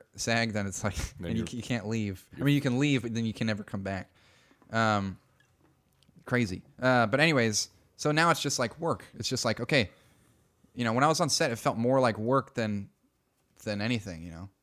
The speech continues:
Speaker 1: it was just like, wow, I'm, this is a job. I, f-, they didn't even, right?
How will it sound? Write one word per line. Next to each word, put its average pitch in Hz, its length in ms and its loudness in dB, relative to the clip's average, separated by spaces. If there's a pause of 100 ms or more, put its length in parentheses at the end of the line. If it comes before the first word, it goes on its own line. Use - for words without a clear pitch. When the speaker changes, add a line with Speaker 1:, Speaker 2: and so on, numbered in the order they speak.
(440)
Speaker 1:
it 95 60 -12
was 101 120 -10
just 104 160 -12
like, 92 280 -12
wow, 123 160 -2
I'm, 101 340 -6
this 117 160 -10
is 107 80 -8
a 98 60 -6
job. 101 420 -4
I, 95 40 -8
f-, - 220 -16
they 95 120 -12
didn't 110 200 -6
even, 101 300 -8
right? 139 240 -8